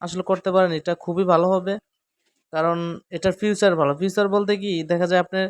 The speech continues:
বাচ্চা ওইটাতে ফুটাইতে পারলেন আর ডিম এটা পারলো,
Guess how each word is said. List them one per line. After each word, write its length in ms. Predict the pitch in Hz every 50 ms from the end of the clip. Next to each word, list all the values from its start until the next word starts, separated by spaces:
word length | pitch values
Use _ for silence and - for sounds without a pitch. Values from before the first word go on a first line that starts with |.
| 190 _ _ _ _ _ _ _ _ _ _
বাচ্চা 340 | - 165 156 170 170 170 - 208
ওইটাতে 280 | 196 185 196 190 214 214
ফুটাইতে 300 | 175 190 202 196 196 214
পারলেন 360 | 214 226 233 240 254 220 160 147 - - 151
আর 180 | 156 147 143 143 147 - _ _ _ _ _ _ _ _ _ _ -
ডিম 260 | 156 143 156 214 220 208
এটা 180 | 196 180 190 180
পারলো, 300 | 180 165 156 143 135